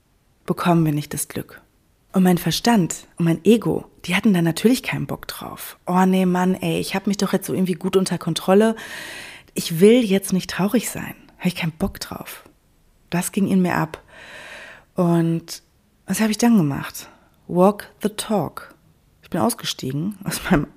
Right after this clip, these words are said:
Auto, weg vom Gaspedal, weg von der Bremse. Und ich hab mich mit meinen eigenen Tools verarztet,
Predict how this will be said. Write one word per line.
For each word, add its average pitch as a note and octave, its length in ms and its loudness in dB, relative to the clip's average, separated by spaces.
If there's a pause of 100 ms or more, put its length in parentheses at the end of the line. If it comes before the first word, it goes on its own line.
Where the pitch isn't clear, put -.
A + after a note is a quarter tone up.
(260)
Auto, F#3 500 0 (400)
weg G#3+ 160 0
vom G#3 160 -2
Gaspedal, E3+ 640 -2
weg F3+ 180 0
von - 160 -4
der A3 80 0
Bremse. D3+ 480 -4 (760)
Und A3+ 100 4
ich A3+ 140 -2
hab E3+ 120 -6
mich E3+ 180 -2
mit G3 140 -2
meinen F3+ 240 0
eigenen E3 560 0
Tools F4+ 420 0
verarztet, - 800 -8